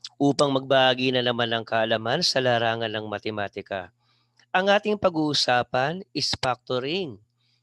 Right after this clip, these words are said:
sum and difference of two odd primes. Pero bago magsimula,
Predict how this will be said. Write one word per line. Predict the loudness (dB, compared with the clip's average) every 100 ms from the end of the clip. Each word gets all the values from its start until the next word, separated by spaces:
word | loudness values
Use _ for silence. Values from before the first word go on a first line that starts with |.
| _
sum | -4 2 2 4
and | 0 0
difference | -4 -2 -2 -2 -2 -4
of | -4 -6
two | -8 -4
odd | -6 -6
primes. | -8 -4 -6 -8 -8 -6 -6 _ _ _ _ _ _ -6
Pero | -4 -2 -2 -2 0
bago | 0 0
magsimula, | -4 -4 -4 -4 -4 0 2 2